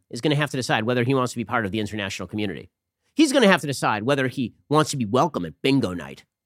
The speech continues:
Or, alternatively, he's just gonna do whatever the F he wants because you just signified that you don't care. Don't pretend you care when you don't care. If you wanna own it, own it.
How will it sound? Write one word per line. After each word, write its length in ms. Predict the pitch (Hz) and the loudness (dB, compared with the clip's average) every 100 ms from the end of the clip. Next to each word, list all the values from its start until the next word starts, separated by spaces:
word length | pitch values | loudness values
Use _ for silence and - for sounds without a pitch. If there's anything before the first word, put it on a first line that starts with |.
| _ _ _ _ _ _ _ | _ _ _ _ _ _ _
Or, 460 | 294 320 226 247 240 _ _ | 8 10 10 6 0 _ _
alternatively, 560 | 220 214 247 277 233 247 | 0 4 6 6 6 4
he's 100 | 214 | 4
just 120 | 214 | 2
gonna 120 | 277 | 2
do 60 | 240 | 4
whatever 200 | 254 247 | 4 4
the 140 | 226 | 2
F 140 | 233 240 | 2 2
he 140 | 233 | 2
wants 300 | 220 247 196 | 4 4 4
because 260 | 196 202 165 | 0 -2 -2
you 80 | 180 | 0
just 260 | 220 208 | 0 0
signified 380 | 240 208 170 160 | -2 -2 0 2
that 140 | 170 | 0
you 280 | 170 180 202 | -2 -2 -2
don't 340 | 185 196 202 - | 0 0 0 -2
care. 300 | 226 147 - - | -2 -2 -4 0
Don't 120 | 311 | 0
pretend 300 | 359 269 165 | 2 -2 -2
you 80 | 101 | -2
care 140 | 107 | -6
when 120 | 104 101 | -4 -2
you 60 | |
don't 180 | 98 92 | -4 -6
care. 280 | - 139 - _ _ | -6 -6 -8 _ _
If 100 | 175 | 4
you 80 | 254 | 8
wanna 160 | 349 269 | 8 8
own 160 | 202 | 6
it, 100 | 196 - | 4 0
own 160 | 104 | -6
it. 120 | 76 | -8